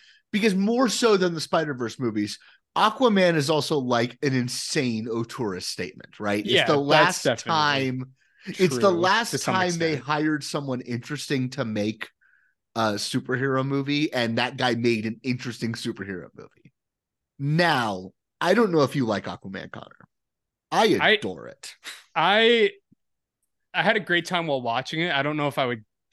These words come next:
Speaker 2: go so far as to say it's a great superhero or a great
Speaker 1: I,
Speaker 2: film.
Speaker 1: I
Speaker 2: Yeah.
Speaker 1: think it was terrific.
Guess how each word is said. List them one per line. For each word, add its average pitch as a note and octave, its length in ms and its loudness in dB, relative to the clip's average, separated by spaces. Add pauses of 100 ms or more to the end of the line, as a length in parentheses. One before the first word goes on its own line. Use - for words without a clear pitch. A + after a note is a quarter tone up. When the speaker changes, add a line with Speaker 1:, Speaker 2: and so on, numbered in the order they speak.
(120)
Speaker 2:
go B2+ 140 0
so - 180 -6
far C3+ 180 0
as A2 80 -6
to - 60 -8
say B2 180 0
it's A2+ 120 -6
a A2 40 -8
great G#2+ 420 -10 (200)
superhero - 600 -12 (140)
or C#3+ 120 0
a B2+ 40 -4
great A2 100 -2
Speaker 1:
I, G2+ 220 -2
Speaker 2:
film. G2+ 320 -16 (280)
Speaker 1:
I - 40 -20
Speaker 2:
Yeah. G2+ 140 -10
Speaker 1:
think G2+ 100 -8
it D#2 40 -14
was D#2 100 -16
terrific. - 280 -20